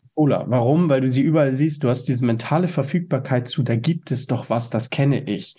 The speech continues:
Das wollen wir auch auslösen. Und jetzt stell dir vor, der Gamechanger ist, du schaffst es, Buswerbung zu platzieren, was überhaupt nicht mehr zeitmodern ist, aber die Leute gehen dadurch irgendwie auf irgendeinen Channel. Wir haben sie also von offline zu online bekommen.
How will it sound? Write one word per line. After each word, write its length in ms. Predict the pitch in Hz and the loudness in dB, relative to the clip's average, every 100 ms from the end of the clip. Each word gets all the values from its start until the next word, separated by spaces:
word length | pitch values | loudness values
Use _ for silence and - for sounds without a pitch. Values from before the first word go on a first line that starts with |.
| - - | -12 -8
Das 180 | 180 208 | -2 2
wollen 120 | 202 | 2
wir 140 | 160 | 4
auch 180 | 190 190 | 2 2
auslösen. 460 | 127 123 127 139 139 | -2 0 0 2 2
Und 80 | |
jetzt 160 | 127 117 | 2 0
stell 220 | - 147 | 0 2
dir 80 | 160 | 0
vor, 200 | 147 139 | 2 0
der 100 | 127 | 2
Gamechanger 600 | 120 175 185 117 113 110 | 2 0 2 2 2 2
ist, 320 | 110 196 - - _ | 0 0 -4 -14 _
du 80 | 143 | -2
schaffst 320 | 143 151 147 | 0 0 0
es, 160 | 120 - | -6 -2
Buswerbung 580 | 165 175 165 170 170 170 | -2 0 -2 0 0 -2
zu 140 | 170 | -2
platzieren, 580 | 165 156 156 175 208 - - | -2 -2 0 0 -2 -8 -4
was 260 | 127 - | -2 0
überhaupt 680 | 151 147 147 - 214 220 - | 2 4 2 0 0 0 -6
nicht 160 | 143 151 | -4 -2
mehr 100 | 139 | 0
zeitmodern 640 | 135 135 127 110 101 113 | 0 0 0 0 2 2
ist, 240 | 151 - | 0 0
aber 280 | 151 180 151 | 0 2 2
die 120 | 135 | 2
Leute 260 | 123 135 143 | 2 2 2
gehen 160 | 123 113 | 0 2
dadurch 260 | 120 160 | 2 2
irgendwie 220 | 139 143 | 2 2
auf 140 | 120 117 | 2 0
irgendeinen 260 | 117 107 | 0 2
Channel. 300 | 107 - 156 | 2 2 2
Wir 140 | 135 120 | 4 2
haben 100 | 131 | 2
sie 120 | 120 | 2
also 240 | 90 120 | 2 0
von 220 | 117 - - | -2 -2 -2
offline 320 | 147 143 123 | -2 -2 -2
zu 140 | - | -2
online 260 | 113 123 131 | 0 2 0
bekommen. 360 | 131 156 277 | 0 0 0